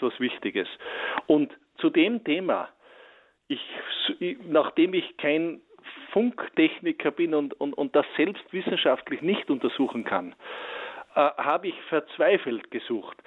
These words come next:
Da finden Sie nichts. Es gibt wirklich zu diesem Thema keine seriösen, belastbaren, veröffentlichbaren Unterlagen.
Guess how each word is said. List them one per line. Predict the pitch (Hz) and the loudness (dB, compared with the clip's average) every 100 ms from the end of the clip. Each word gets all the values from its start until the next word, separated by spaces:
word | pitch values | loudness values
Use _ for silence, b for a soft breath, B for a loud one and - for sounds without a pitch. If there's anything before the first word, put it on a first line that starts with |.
| B - | B 2
Da | 131 | 2
finden | 127 170 190 - 175 - | 2 -2 -4 -6 -10 0
Sie | 143 143 - _ | 2 2 -2 _
nichts. | 113 113 - - - - - _ _ - | 0 0 0 -8 -16 -18 -20 _ _ -2
Es | 127 - | -2 -2
gibt | - 185 - 143 | -2 -2 -4 2
wirklich | 160 190 - 175 160 - - _ | 4 2 -2 -4 -4 -8 -20 _
zu | 151 | -4
diesem | 147 196 196 180 156 - | -2 -6 -2 -2 -2 0
Thema | 135 139 131 127 B B B B B _ - | 0 2 2 0 B B B B B _ -2
keine | 147 156 208 208 190 | 0 2 0 0 2
seriösen, | 160 139 120 139 185 190 180 165 | 4 4 4 4 4 2 -6 -2
belastbaren, | 143 127 110 143 139 - - 117 123 131 - _ | 2 4 4 2 -2 -6 -2 0 -2 -6 -14 _
veröffentlichbaren | - 120 139 - 135 127 127 - 107 101 110 117 _ _ _ _ _ _ _ _ | -4 -2 0 -2 -6 -4 -4 0 0 2 0 -10 _ _ _ _ _ _ _ _
Unterlagen. | 147 131 120 104 90 87 | -4 -2 0 2 0 -4